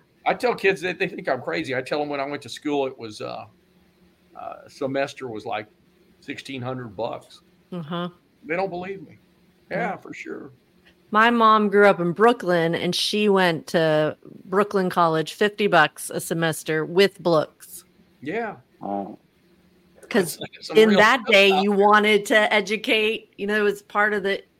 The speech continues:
Speaker 2: educating the immigrant population, but you wanted to get kids through school, through college, and into good jobs.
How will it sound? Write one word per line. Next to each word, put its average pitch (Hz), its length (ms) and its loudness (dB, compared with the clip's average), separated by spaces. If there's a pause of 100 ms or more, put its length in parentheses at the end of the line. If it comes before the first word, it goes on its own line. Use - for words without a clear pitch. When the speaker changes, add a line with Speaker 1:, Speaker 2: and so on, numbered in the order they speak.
Speaker 2:
educating 196 440 -4
the 190 100 -4
immigrant 196 360 -4
population, 175 640 -4
but 147 160 -12
you 170 100 -4
wanted 180 460 -2 (380)
to - 100 -14
get 190 240 -2
kids 196 200 -4
through 202 200 -4
school, 202 280 -2
through 202 200 -6
college, 208 480 -6
and 196 120 -4
into 196 180 -4
good 196 180 -8
jobs. 202 480 -8